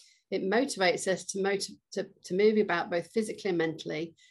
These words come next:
gathering data and information, learning and studying, communicating viewpoints and sharing advice and opinions, new beginnings moving forward. So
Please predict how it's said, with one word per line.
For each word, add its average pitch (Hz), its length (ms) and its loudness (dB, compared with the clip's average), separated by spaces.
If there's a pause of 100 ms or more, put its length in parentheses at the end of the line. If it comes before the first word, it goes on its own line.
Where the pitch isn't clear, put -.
(180)
gathering 233 340 4
data 170 320 2
and 175 100 0
information, 165 680 -4
learning 208 320 4
and 185 100 2
studying, 160 540 -4 (400)
communicating 226 600 0
viewpoints 165 500 -4
and 175 80 -2
sharing 180 380 0
advice 165 460 -4
and 175 80 -4
opinions, 156 560 -4 (380)
new 220 360 2
beginnings 175 760 -2
moving 165 340 -4
forward. 165 500 -4 (640)
So 208 300 2